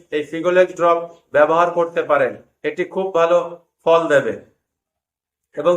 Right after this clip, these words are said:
শিশুদের মলত্যাগের সমস্যা বা মল যদি শক্ত হয়, পায়খানা করতে অসুবিধা হয়, সেক্ষেত্রে কিন্তু আপনি এই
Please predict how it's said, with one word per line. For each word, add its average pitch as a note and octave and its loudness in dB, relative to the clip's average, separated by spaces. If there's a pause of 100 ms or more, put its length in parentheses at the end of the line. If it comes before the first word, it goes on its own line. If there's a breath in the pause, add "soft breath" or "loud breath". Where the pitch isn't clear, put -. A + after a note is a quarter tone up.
শিশুদের F3+ 2 (520)
মলত্যাগের D#3+ 0
সমস্যা F3+ -2
বা E3 4 (100)
মল E3+ 2 (100)
যদি E3+ -4 (360)
শক্ত - -2 (360)
হয়, E3 6 (1080)
পায়খানা D3+ 2
করতে E3+ 2 (100)
অসুবিধা F3 0
হয়, D#3+ 2 (240)
সেক্ষেত্রে F#3 -2
কিন্তু F3+ -4 (100)
আপনি E3+ -6 (300)
এই D#3 0